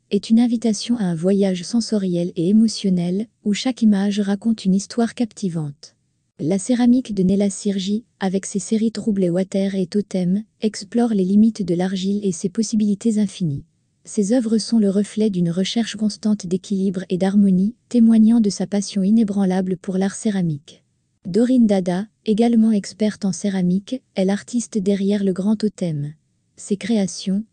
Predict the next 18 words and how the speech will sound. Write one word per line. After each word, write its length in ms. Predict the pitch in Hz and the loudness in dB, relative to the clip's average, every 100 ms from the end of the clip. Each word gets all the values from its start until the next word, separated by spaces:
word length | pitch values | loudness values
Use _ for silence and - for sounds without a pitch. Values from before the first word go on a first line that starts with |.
| _ | _
qui 140 | - | -6
s'inspirent 500 | 208 233 208 196 233 | -2 -2 -2 -2 -2
des 120 | 196 180 | -2 -4
sculptures 560 | - 226 214 - 196 | -4 -6 -6 -4 -2
rituelles, 640 | 190 196 - 185 170 202 233 _ | -2 -4 -4 -4 -2 -4 -6 _
fusionnent 480 | 196 233 220 233 226 | -8 -2 2 4 4
diverses 420 | 208 214 214 - | 4 2 0 -2
formes, 560 | 185 - 175 175 190 214 - - | -10 -6 -4 0 0 -2 -6 -6
couleurs 540 | 254 214 180 190 - _ - | 0 2 2 -2 -8 _ -6
et 80 | |
textures. 720 | 196 240 - 196 180 151 151 _ _ _ _ - | -4 -4 -6 -10 -8 -8 -8 _ _ _ _ -4
Elle 180 | 190 196 | -2 2
véhicule 460 | 220 233 - 262 | 2 0 0 0
des 220 | 202 185 | 2 0
histoires 500 | 208 - 208 202 208 | -2 -4 -2 -2 -2
et 60 | 202 | -2
des 220 | 170 165 | -2 2
émotions, 500 | 214 208 - - 220 | 4 4 0 -2 -2